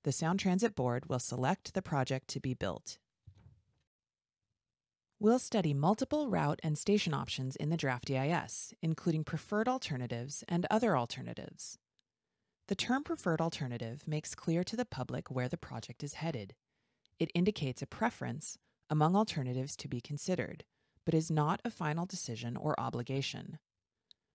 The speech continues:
We'll complete the same level of analysis on all the alternatives in the draft E I S,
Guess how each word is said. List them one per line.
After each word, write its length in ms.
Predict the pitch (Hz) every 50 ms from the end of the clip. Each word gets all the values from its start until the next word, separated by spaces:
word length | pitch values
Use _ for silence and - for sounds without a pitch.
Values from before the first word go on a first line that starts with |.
| _ _ _ _
We'll 100 | - 175
complete 400 | 170 - 202 196 - 202 185 -
the 80 | - 127
same 380 | - - - 143 135 170 208 208
level 300 | 180 156 151 175 180 196
of 80 | 208
analysis 680 | 220 214 190 147 131 131 127 - - 131 131 139 - - -
on 160 | 156 156 165 -
all 220 | - 165 185 214 208
the 120 | 180 131
alternatives 680 | 127 131 - - 160 170 165 123 110 107 110 123 131 -
in 160 | - 143 151
the 60 | 165
draft 360 | 147 131 123 120 120 - -
E 80 | 147 143
I 100 | 143 147
S, 420 | 170 185 - - - - - -